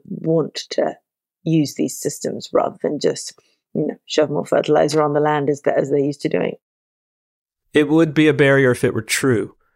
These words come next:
Speaker 2: But I've just met so many farmers. Like I said, I was just at a conference with seven hundred. None of them are complaining about more work. Uh, they're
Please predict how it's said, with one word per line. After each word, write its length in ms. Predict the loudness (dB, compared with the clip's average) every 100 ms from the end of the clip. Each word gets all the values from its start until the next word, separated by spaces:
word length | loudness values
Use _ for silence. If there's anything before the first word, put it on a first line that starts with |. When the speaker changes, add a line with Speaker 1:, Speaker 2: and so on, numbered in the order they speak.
| _ _ _ _ _
Speaker 2:
But 280 | 2 2 0 2
I've 320 | 2 2 0
just 400 | -2 -2 -4 -2
met 180 | 0 0
so 340 | -8 2 4
many 160 | 4 2
farmers. 720 | 2 2 2 0 -2 -6 -8 -4
Like 160 | -2
I 20 | 0
said, 200 | 2 2
I 20 |
was 80 | 0
just 160 | 0
at 80 | 0
a 40 |
conference 380 | 0 0 0 -4
with 120 | -4
seven 260 | 0 0 0
hundred. 420 | 0 0 0 -4 -8 _ _ _ _ _ _
None 280 | 0 4 6
of 100 | 6
them 160 | 4 2
are 60 |
complaining 560 | 2 -2 0 2 4 2
about 260 | 2 2 2
more 220 | 0 2
work. 460 | 4 4 2 -8 _ -2
Uh, 220 | 0 -2 -4 2
they're 340 | 4 2